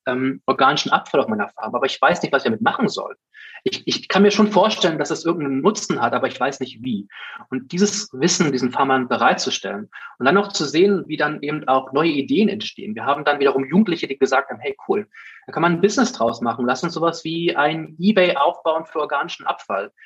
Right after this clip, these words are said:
Das heißt, wenn ein Farmer sagt, „Ich kann diese zwei Tonnen gerade nicht, ähm, verarbeiten“,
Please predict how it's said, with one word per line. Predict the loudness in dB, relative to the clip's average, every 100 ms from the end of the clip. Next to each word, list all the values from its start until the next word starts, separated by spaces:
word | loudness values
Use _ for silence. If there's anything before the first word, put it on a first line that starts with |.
| -20
Das | -2
heißt, | 2 2 2
wenn | 4
ein | 2
Farmer | 4 2 4 2
sagt, | 0
„Ich | -4
kann | -4 -2
diese | -2
zwei | 0 2 0
Tonnen | 0 -2 0
gerade | -2 -2
nicht, | -2 -6 _
ähm, | -2 -2 -2
verarbeiten“, | -2 2 2 4 2 0 -6